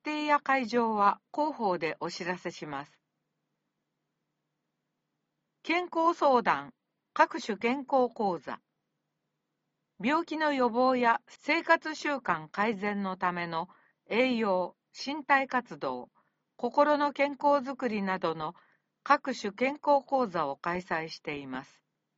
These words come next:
詳しくは広報などをご覧ください。また、健康に関する疑問や悩み、検診結果の見方など、気軽にご相談ください。保健師、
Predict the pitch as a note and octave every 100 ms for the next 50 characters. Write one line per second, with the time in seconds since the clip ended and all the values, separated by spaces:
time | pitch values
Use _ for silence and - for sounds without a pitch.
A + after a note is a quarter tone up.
0 | _ _ _ _ _ _ _ _ - C#4
1 | E4 F4 - A3 F3+ - D#4 - C4 G3+
2 | F#3+ F3 D#3 C#3+ D#3 E3+ F3 F3 D#3 D#3
3 | - C3 A2 _ _ _ _ _ _ _
4 | _ _ G3 A3 A#3+ A#3 - _ _ _
5 | C#4 E4 - D#4+ D#4 D#4 D4+ D4 D4 C4+
6 | A3 F3 F3+ G#3 B3+ B3 A#3 G#3 F#3+ F#3+
7 | F3+ F3 - _ _ _ _ _ - D4
8 | D#4 D4 D4 D4 C#4+ C4+ G#3+ F#3 F3+ F#3
9 | A#3+ A#3 F#3 D#3 D3+ C#3 D#3+ _ _ _
10 | - F#3 F#3+ B3 C4 B3 G#3+ G#3 A#3+ A3+
11 | G#3 G3 G3 F3+ E3+ - C#3+ A#2+ _ _
12 | _ _ _ _ _ _ _ _ B3+ B3
13 | D#4+ D#4 B3+ - D3+